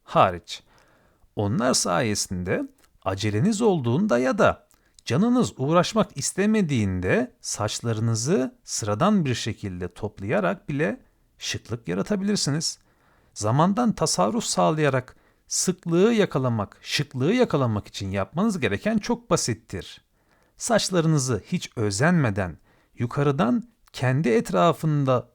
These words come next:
dolayarak topuz yapıp firket-, firketelerle tutturun bu kelimeyi, ben de bilmiyordum. Son olarak ince ve renkli iki tacı saçınıza takın. Evet.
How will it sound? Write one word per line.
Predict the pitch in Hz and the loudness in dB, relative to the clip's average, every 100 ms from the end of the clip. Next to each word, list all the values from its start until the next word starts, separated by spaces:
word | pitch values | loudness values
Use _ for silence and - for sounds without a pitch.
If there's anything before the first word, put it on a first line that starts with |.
| - | -4
dolayarak | 104 120 226 226 214 - | 0 2 2 2 -2 -6
topuz | - 120 240 202 | -14 -6 -6 -2
yapıp | 202 - 240 - - _ _ _ _ _ _ _ | -2 -2 -8 -8 -20 _ _ _ _ _ _ _
firket-, | _ - 156 139 - 170 - - - _ _ _ _ _ _ _ _ _ _ _ _ _ _ _ _ _ _ | _ -6 -4 -4 -2 -4 -4 -12 -20 _ _ _ _ _ _ _ _ _ _ _ _ _ _ _ _ _ _
firketelerle | - 185 - 247 - 151 117 104 107 208 247 - | -6 -6 -2 -4 0 2 4 2 2 0 -2 -4
tutturun | - 202 - 160 123 110 | -10 -8 -6 -4 -4 -6
bu | |
kelimeyi, | - 113 104 175 196 | -8 -6 -4 -2 -2
ben | 165 151 | -2 -2
de | 117 | -2
bilmiyordum. | 101 98 85 87 - - _ _ _ _ | -4 -4 -6 -10 -16 -20 _ _ _ _
Son | - 254 247 | -2 2 2
olarak | 123 95 90 208 214 - | 2 -2 0 -2 -4 -6
ince | 143 117 104 196 226 - | -2 0 0 0 0 -4
ve | 110 123 147 135 101 | -4 -2 -2 -4 -4
renkli | 101 95 160 220 214 - | -4 -4 -4 -4 -4 -10
iki | 117 120 | -12 -10
tacı | - 101 95 110 208 226 - | -4 -2 -2 0 0 -2 -10
saçınıza | - 127 - 95 87 147 101 - _ _ - | -6 -6 -6 -8 -4 0 -2 -4 _ _ -6
takın. | - - - _ _ - | -6 -6 -16 _ _ -12
Evet. | - - _ - | -10 -10 _ -20